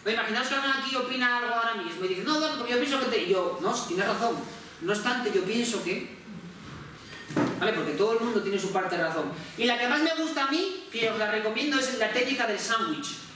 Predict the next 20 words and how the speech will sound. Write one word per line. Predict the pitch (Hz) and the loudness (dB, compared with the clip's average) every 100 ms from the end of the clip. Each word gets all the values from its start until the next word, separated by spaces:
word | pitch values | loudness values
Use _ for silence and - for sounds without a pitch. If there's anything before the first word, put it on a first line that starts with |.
| - - - - | -18 -18 -16 -2
o | 190 | 0
la | 202 | 2
técnica | 226 240 240 240 | 2 2 2 2
de | 233 | 0
la | 214 208 208 | 0 2 2
hamburguesa, | 202 196 240 247 175 | 0 0 0 -2 -4
de | 165 | -4
la | - | -2
hamburger. | 214 175 - - - - - - - - - | -2 -2 -4 -8 -12 -16 -20 -20 -20 -18 -2
¿En | 214 | 0
qué | 285 | 2
consiste | 311 320 330 | 2 2 2
esta | 311 311 | 2 2
técnica? | 247 214 202 185 | 0 -2 -2 -4
Que | 202 | -2
siempre | - 311 302 262 | 0 0 2 0
cuando | 233 226 | 0 0
habléis | 240 311 | 0 0
con | 311 320 | 0 0
alguien, | 359 349 339 | 0 0 -2